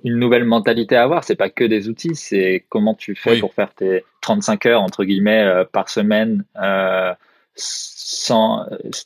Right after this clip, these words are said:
Speaker 1: trouver cette, euh, limite entre, euh,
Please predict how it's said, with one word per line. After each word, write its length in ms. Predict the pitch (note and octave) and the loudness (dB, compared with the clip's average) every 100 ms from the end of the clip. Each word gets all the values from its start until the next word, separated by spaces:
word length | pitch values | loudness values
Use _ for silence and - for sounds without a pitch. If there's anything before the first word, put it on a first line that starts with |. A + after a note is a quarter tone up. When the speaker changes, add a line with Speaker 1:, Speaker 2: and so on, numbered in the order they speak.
| - | -4
Speaker 1:
trouver 240 | A#2+ A#2+ | 0 0
cette, 260 | C3 G#2 - | 2 -2 0
euh, 140 | G2 G2 - _ | 0 -2 -10 _
limite 400 | A2+ A2+ A#2 A#2+ | -2 0 0 -2
entre, 320 | G#2 G2+ - G#2+ | -4 -4 0 2
euh, 360 | G#2 G2+ G#2 | 4 2 -4